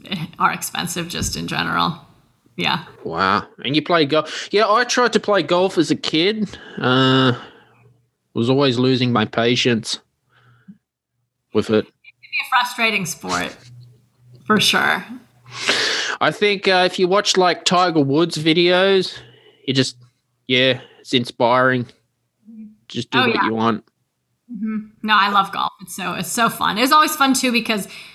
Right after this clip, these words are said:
Speaker 1: I felt like it was the one sport where you can become friends with the people you play against
Speaker 2: Mm.
Speaker 1: because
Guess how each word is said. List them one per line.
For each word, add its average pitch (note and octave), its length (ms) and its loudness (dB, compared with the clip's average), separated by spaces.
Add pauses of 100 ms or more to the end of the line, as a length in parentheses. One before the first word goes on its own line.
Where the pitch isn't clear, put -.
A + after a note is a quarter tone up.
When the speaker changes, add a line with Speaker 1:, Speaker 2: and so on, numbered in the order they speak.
(120)
Speaker 1:
I G#3+ 100 2
felt G#3+ 200 2
like G#3+ 140 0
it A3+ 40 0
was G#3+ 100 -4
the A#3 140 -2
one A3 280 2
sport F#3+ 500 -2
where G3 80 -2
you G3 120 -4
can G3 140 -4
become G3 320 -2
friends F#3 420 -4
with F#3 100 -14
the - 60 -20
people F#3 220 -10
you F3+ 100 -6
play F3+ 240 -8
against F3+ 680 -6 (220)
Speaker 2:
Mm. A#2+ 240 -2
Speaker 1:
because - 260 -4